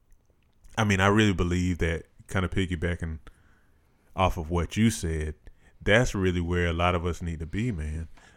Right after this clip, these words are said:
Like, we need to kinda understand God does not take sides. He doesn't take our sides or whatever. You know, it's not to say that we may not have some things that we stand for that are, like,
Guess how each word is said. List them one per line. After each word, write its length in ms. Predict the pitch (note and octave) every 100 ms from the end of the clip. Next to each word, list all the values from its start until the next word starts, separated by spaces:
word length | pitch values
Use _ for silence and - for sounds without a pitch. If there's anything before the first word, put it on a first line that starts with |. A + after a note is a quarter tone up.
| -
Like, 180 | F2+
we 140 | F2+ G#2
need 160 | A2 F#2+
to 40 |
kinda 240 | G2 F2+
understand 840 | D#2+ E2+ D#2+ - G2 G2 F2 E2 D#2+ - _ _ _ -
God 300 | - G2 G#2+
does 140 | F#2 F2+
not 240 | E2+ -
take 260 | - C#3 -
sides. 480 | G2 F2+ E2+ - -
He 120 | B2
doesn't 260 | B2 F#2+
take 380 | - A#2+ B2 - -
our 320 | F#2 F2 E2+
sides 520 | - G2+ F#2+ E2+ F2
or 140 | E2+ E2
whatever. 480 | D#2+ E2 D#2+ D#2 E2 _ _ - _
You 140 | - F#2
know, 140 | F2+
it's 80 | F#2
not 200 | A#2 G#2+
to 40 | F#2
say 240 | - F#2+
that 140 | F2 F2
we 100 | F#2+
may 200 | F2+ E2+
not 160 | E2+
have 260 | E2 F#2 E2+
some 160 | - E2
things 240 | F#2 F2
that 80 | F2
we 140 | F2
stand 400 | - F#2 F2+ F2
for 300 | - F2+ F2+
that 160 | E2+ E2
are, 100 | E2
like, 400 | D#2+ D#2 D#2 -